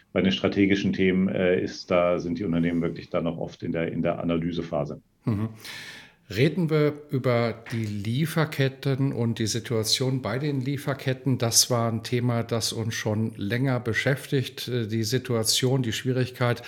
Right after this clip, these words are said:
Speaker 2: hat jetzt eher noch zugenommen. Und vielleicht können Sie sagen, Sie haben auch das befragt, was sind hier die Detailprobleme im Rahmen der Lieferketten? Wie schätzen das die C F O ein?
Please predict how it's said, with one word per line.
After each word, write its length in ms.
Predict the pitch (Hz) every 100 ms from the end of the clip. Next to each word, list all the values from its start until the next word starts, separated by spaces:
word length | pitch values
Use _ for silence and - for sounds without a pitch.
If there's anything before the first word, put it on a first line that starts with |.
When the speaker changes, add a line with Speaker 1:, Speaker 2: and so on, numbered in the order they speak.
| - - - -
Speaker 2:
hat 340 | 120 - -
jetzt 500 | 123 120 120 - -
eher 280 | 127 127 127
noch 320 | 131 113 110
zugenommen. 960 | - - - 190 185 156 143 143 143 131
Und 260 | 123 117 - - - - -
vielleicht 340 | - 139 151
können 140 | 156 175
Sie 240 | 160 165
sagen, 460 | - 143 139 143 156
Sie 80 | 131
haben 160 | 131
auch 160 | 123 127
das 360 | - 143 - -
befragt, 600 | 147 - 127 131 131 131
was 180 | 143
sind 220 | - 151 -
hier 480 | - 139 147 147 147 - - -
die 220 | 131 131
Detailprobleme 1800 | 139 131 - - 123 139 117 104 101 - 117 110 113 113 123 131 127 127 -
im 240 | - 139 135
Rahmen 320 | 113 120 135
der 140 | 123
Lieferketten? 680 | 110 127 - 123 131 - 117
Wie 80 | 123
schätzen 400 | - 120 - 135
das 220 | 123 -
die 80 | 123
C 220 | - 127
F 120 | 113
O 140 | 127 98
ein? 180 | 95